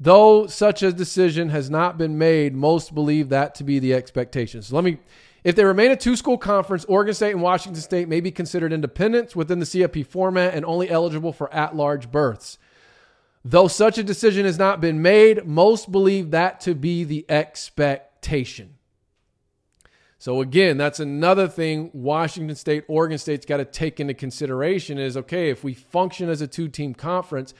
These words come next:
this could put us in a position, even if we're in this partner with the Mountain West, this could put us in a position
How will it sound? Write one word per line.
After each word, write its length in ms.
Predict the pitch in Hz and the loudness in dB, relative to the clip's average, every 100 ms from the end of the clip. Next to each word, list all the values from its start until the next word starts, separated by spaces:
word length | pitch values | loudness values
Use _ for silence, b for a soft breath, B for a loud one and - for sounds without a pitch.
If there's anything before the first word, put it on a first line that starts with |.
| b b | b b
this 160 | 147 | -8
could 360 | - - 196 196 | -8 -4 -2 0
put 220 | 180 180 | -2 -2
us 240 | 165 160 | -4 -6
in 100 | 180 | -6
a 120 | 156 143 | -6 -6
position, 800 | - 151 123 147 247 - 139 135 b b b | -6 -6 -2 2 2 0 -6 -8 b b b
even 300 | 208 254 285 | -4 -2 2
if 160 | 269 247 | 2 2
we're 180 | 226 233 | 0 0
in 100 | 233 | 0
this 120 | 214 | -4
partner 720 | - - 233 233 208 202 202 b b b | -4 -2 -2 -2 -4 -4 -4 b b b
with 220 | 185 214 | 2 2
the 80 | 208 | 0
Mountain 400 | 202 196 185 175 | 0 0 0 0
West, 380 | 220 202 175 | 4 4 2
this 120 | 196 - | -2 -4
could 200 | 196 - | -4 -4
put 180 | 202 | -4
us 240 | 196 190 196 | 0 -2 -2
in 100 | 185 | -6
a 60 | |
position 720 | 165 165 143 202 196 175 165 | -6 -6 0 2 2 -2 -6